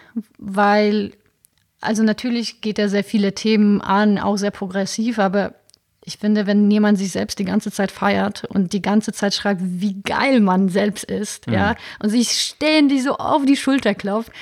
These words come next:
Speaker 1: ist es echt so ein bisschen unerträglich.
Speaker 2: Mhm.
Speaker 1: Und irgendwie minimiert das so ein bisschen die tatsächlichen
Speaker 2: Richt-,
Speaker 1: Sachen.
Speaker 2: richtigen Gedanken, die auch
Speaker 1: Genau,
Speaker 2: drin sind, so.
Speaker 1: ja.
Speaker 2: Mhm, mhm.
Speaker 1: Und, und, ähm,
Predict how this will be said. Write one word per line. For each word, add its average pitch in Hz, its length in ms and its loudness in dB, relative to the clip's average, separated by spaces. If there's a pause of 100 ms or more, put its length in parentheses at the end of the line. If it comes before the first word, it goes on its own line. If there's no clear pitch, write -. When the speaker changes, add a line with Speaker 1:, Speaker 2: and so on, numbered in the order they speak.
(100)
Speaker 1:
ist 226 100 -2
es 220 160 0
echt 254 140 2
so 233 80 0
ein - 20 -2
bisschen 226 260 2
unerträglich. 247 840 -2 (120)
Speaker 2:
Mhm. 95 280 -4
Speaker 1:
Und 226 420 0
irgendwie 240 640 2 (360)
minimiert 254 720 4
das - 180 -6
so 254 80 -2
ein - 20 -2
bisschen 233 560 -2 (260)
die 226 120 -4
tatsächlichen 226 1200 0 (180)
Speaker 2:
Richt-, 226 140 2
Speaker 1:
Sachen. 247 180 4
Speaker 2:
richtigen 233 300 0
Gedanken, 127 300 0
die 113 100 0
auch 101 80 0
Speaker 1:
Genau, 247 300 4
Speaker 2:
drin 95 140 -2
sind, 101 220 -6
so. 110 60 -8
Speaker 1:
ja. 247 300 2
Speaker 2:
Mhm, - 400 -10
mhm. 190 80 -6
Speaker 1:
Und, 220 420 -2
und, 214 460 -6
ähm, 214 500 -4